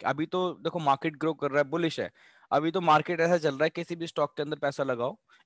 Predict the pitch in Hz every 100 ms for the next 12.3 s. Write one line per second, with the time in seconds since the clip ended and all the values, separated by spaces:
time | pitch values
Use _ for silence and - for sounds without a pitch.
0 | - 180 170 160 165 151 151 143 143 -
1 | 147 - 170 - 151 - 190 208 - _
2 | - 180 175 170 175 170 180 147 107 98
3 | 82 _ _ 147 147 156 160 165 156 175
4 | 147 147 170 175 175 127 101 95 95 _
5 | _ - 233 202 - - - - _ -
6 | 156 226 - 185 180 190 - 208 202 160
7 | 160 160 160 151 170 165 147 139 120 117
8 | 117 113 - _ _ _ - 202 226 226
9 | 247 233 - 170 170 _ 180 220 220 202
10 | 202 165 160 - _ 110 101 - _ _
11 | 135 147 147 190 196 139 135 - 151 -
12 | 101 85